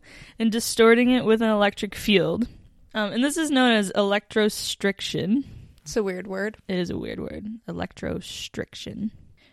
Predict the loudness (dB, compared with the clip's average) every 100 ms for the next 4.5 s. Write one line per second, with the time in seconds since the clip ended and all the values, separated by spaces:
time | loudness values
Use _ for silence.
0 | -4 2 4 2 2 0 2 2 2 2
1 | 2 0 -2 -2 -2 -2 0 0 -4 -10
2 | -6 -4 -2 -2 -2 -6 -6 -10 -12 -8
3 | -8 -4 -4 -2 0 0 -2 -2 -4 -2
4 | -8 -8 -12 -12